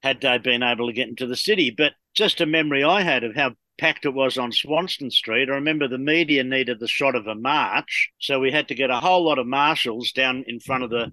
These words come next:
town hall, and I, we pushed people back up Swanston Street about half a block and down towards Federation Square about half a block, so that we had a hundred metres for the television cameras and the newspapers to take photos of the front of the rally,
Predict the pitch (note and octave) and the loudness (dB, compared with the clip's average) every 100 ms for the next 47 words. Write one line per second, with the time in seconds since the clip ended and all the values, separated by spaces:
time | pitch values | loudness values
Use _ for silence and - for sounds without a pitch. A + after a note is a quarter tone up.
0 | - D#3 C#3 A#2+ C#3 D3 A#2 G#2+ D#3 _ | -4 0 0 0 0 2 2 0 -2 _
1 | _ - C#3+ C#3+ - C3 C#3+ C#3 - G3 | _ -4 0 0 -2 -4 -4 -2 0 0
2 | - - E3+ D3+ C3 A#2 _ F#3 G#3 G3+ | 0 -4 -2 -2 -4 -16 _ -2 0 0
3 | - D#3+ - C#3+ D3+ D3+ - B2 - A#2 | 0 -2 -2 0 0 0 -8 -4 -2 0
4 | A#2 E3+ _ _ A#2+ C#3 B2+ B2+ B2 - | 0 0 _ _ -4 0 0 2 0 -2
5 | A2+ A2+ C3+ - - _ - B2+ - F3 | -6 0 0 -2 -10 _ -8 -8 -4 -2
6 | F#3+ E3+ D#3+ D3+ C#3+ B2+ - C#3 C3+ C#3 | -2 -2 -2 0 0 -2 -4 -2 2 2
7 | D3+ - A2+ - - D3+ E3+ C#3 A#2+ A#2 | 2 0 0 0 2 4 4 4 2 2
8 | A2+ - A#2+ A2 A2 - A#2+ D3+ - - | 0 0 -2 -2 -6 -4 -2 -2 -6 -20
9 | _ - D#3 D3 C#3+ C3+ C#3 F#3 G3 A#2 | _ -4 0 0 0 -2 -2 0 0 0
10 | D#3+ - _ - C3+ E3 D3+ C3 C3+ D3 | -6 -12 _ -2 0 2 0 -2 0 2
11 | D#3+ A2+ C3 C3 C3 B2 B2 E3+ F3 C#3+ | 2 0 -2 -2 -4 -4 0 2 2 2
12 | B2 A#2 A2 B2 A#2 A#2 C#3 B2+ A#2+ A#2+ | -2 -6 -2 0 2 0 -2 -4 -4 -2
13 | A#2+ - A#2+ E3 E3+ D3 A#2+ A2 B2 - | -2 -4 0 0 2 0 0 0 -6 -8
14 | A#2+ D#3 C3+ - C#3 C3+ B2+ B2 A#2 A#2 | -6 -2 -2 0 0 2 2 0 -4 -8
15 | A#2 C#3 A#2+ A2+ B2 D3 D3 G2 | -6 -4 -4 -4 0 0 0 -4